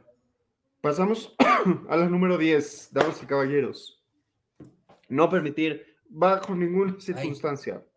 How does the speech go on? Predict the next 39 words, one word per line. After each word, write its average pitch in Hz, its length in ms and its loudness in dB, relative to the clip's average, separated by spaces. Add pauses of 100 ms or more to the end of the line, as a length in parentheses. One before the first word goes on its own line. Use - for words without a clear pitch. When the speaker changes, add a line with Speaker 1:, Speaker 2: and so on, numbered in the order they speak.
(340)
Speaker 1:
que 143 80 0
el 131 60 2
aumento 151 320 -4
al 147 80 -4
salario 135 320 0
mínimo 147 460 -6 (340)
sea 151 340 -2
menor 139 500 -4 (240)
a 110 80 -8
la 117 80 -2
inflación 120 600 -6
anual. 110 380 -6 (1200)
De 127 160 -2
nuevo, 226 340 6
no 190 300 4
sé 190 140 -6
si 208 100 -6
pertenece 135 440 -6
a 139 40 -6
la 131 80 -4
Constitución, 127 480 -4
aunque 147 240 -2
esta 120 240 -8
puede 113 240 -2
que 151 100 -10
sí, 175 400 -10 (960)
pero 135 280 -6 (240)
creo 233 260 -4
que 415 120 0
tiene 294 260 -8
sentido. 139 560 -4
¿No 143 120 -4
tiene 311 200 -8
sentido 147 400 -6
esto? 208 260 -6
Creo 233 160 -12
que - 60 -20
tiene 302 200 -10
sentido. 139 480 -10